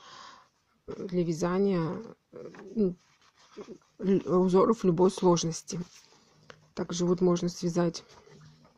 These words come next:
тунику либо платье данным узором. Вот вариант номер два. То есть здесь идет уже модель приталенная.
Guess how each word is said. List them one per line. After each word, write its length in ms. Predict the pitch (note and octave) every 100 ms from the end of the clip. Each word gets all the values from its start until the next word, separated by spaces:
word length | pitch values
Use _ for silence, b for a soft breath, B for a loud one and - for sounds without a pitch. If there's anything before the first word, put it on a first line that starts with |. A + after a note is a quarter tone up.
| _ _ - -
тунику 520 | F#3+ G3 A3 C#4 -
либо 300 | F#3+ F3 E3
платье 640 | - D#3 D#3 E3+ G3+ D#4 E4 _ _ _ B B B B -
данным 500 | G3+ G#3 G#3+ G#3 -
узором. 540 | G3 G3+ G#3 G3 F#3
Вот 200 | E3+ E3+
вариант 440 | G3 F3 E3+ D#3+ -
номер 360 | E3 D#3+ D3+
два. 460 | D3 D#3+ E3 F3 C#4+ - _ _ _ _ _ _ _ _ _ - _ _ _ _ _ _ _ _ -
То 80 | F#3+
есть 140 | F3+
здесь 300 | F3+ F3+ F3+
идет 320 | F3 E3 E3 D#3+
уже 180 | D#3+
модель 400 | E3+ F3 E3+ D3+ -
приталенная. 1080 | F#3 G#3 - D#3 D3 D3 E3 E3+ G#3+ B3